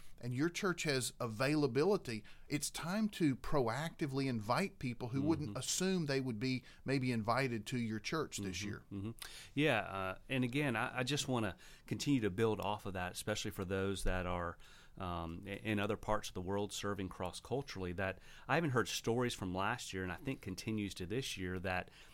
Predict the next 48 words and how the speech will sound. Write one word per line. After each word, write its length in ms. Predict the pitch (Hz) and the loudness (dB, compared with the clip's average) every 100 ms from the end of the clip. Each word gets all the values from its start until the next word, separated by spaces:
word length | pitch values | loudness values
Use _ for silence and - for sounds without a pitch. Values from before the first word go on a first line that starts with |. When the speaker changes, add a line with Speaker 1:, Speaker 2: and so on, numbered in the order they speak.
| - - 104 92 | -20 -14 -10 0
Speaker 2:
they 160 | 120 | 2
were 200 | 151 143 | 4 2
able 280 | 110 117 117 - | 4 2 2 0
to 100 | 107 | 0
engage 600 | 95 87 98 107 117 107 | 0 0 0 0 0 -2
their 200 | - 107 | 2 2
communities 1000 | 110 - 95 92 107 151 117 - 92 90 | 2 -4 -2 0 2 2 0 -2 -4 -4
in 360 | 92 98 90 92 | -4 -4 -2 2
new 240 | 117 135 | 4 4
ways 500 | 110 98 123 117 92 | 2 2 2 2 0
and 140 | 92 98 | -2 -2
even 240 | 101 92 | 0 0
more 340 | 95 127 170 | 2 2 2
people 380 | - 98 101 95 | 0 -4 -2 -4
because 600 | 90 90 - 135 135 117 | -6 -8 -6 -2 0 0
of 160 | 98 98 | -4 -4
some 260 | - 104 95 | -2 -2 -4
of 40 | |
the 60 | 87 | -4
shutdowns 800 | - 110 - 87 82 82 127 120 | -2 -2 -4 -8 -6 -6 -4 -4
Speaker 1:
Mm. 80 | 107 - - - - | -6 -12 -18 -18 -6
Speaker 2:
with 200 | 104 98 | 2 2
this. 240 | 104 101 - | 4 2 4
And 100 | 98 | -2
of 40 | |
course, 280 | - 107 - | 2 2 2
we, 200 | 104 104 | 0 -2
we're 140 | 117 98 | -2 -2
hearing 240 | 101 92 | 0 0
stories 380 | - - 107 101 | 0 0 2 2
on 100 | 98 | 2
the 80 | 87 | 0
news 340 | 90 95 101 | 0 2 0
about 300 | 95 90 87 92 | 0 -2 -2 -2
how 160 | 95 | -4
that, 240 | 92 92 - 98 | -2 -4 -8 -10
that's 300 | 101 98 - | -10 -8 -4
happening 400 | 104 104 - 95 | 2 2 2 -2
again 400 | 87 85 87 107 | -2 -4 -4 -2
in 80 | 113 | -2
certain 280 | - 110 110 | -4 -4 -6
places. 540 | - 117 127 180 175 | -4 -6 -6 -10 -4
But, 220 | - 117 - - - - - | 4 4 2 -18 -18 -16 2
but 120 | 160 | 2
beyond 320 | 156 160 185 | 6 4 4
that, 200 | 175 165 | 4 2
Scott, 280 | - 117 107 | 0 0 0
I, 100 | 127 | 0